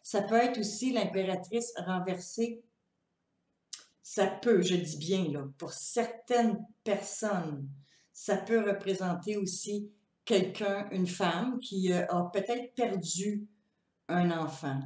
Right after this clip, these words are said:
dans cette situation-là, ou quelqu'un, en tout cas, qui voudrait, euh, peut-être être enceinte, mais qui est incapable de, de l'être, OK ? Puis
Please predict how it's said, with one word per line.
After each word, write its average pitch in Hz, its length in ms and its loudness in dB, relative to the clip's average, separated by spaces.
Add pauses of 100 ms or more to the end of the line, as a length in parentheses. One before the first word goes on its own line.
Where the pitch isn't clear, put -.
dans 170 280 2
cette - 280 -6
situation-là, 180 920 -2 (520)
ou 190 140 0
quelqu'un, 220 480 2
en 180 120 0
tout - 200 -8
cas, 214 260 -2 (320)
qui 190 220 -4
voudrait, 185 800 2
euh, 165 140 -2
peut-être 190 500 -2
être 175 420 -2 (1400)
enceinte, 233 800 -2
mais 165 240 -2
qui - 360 -8
est - 400 0 (180)
incapable 196 840 0 (540)
de, 165 520 2
de 190 80 4
l'être, 180 640 4
OK ? - 160 -8
Puis 220 220 -2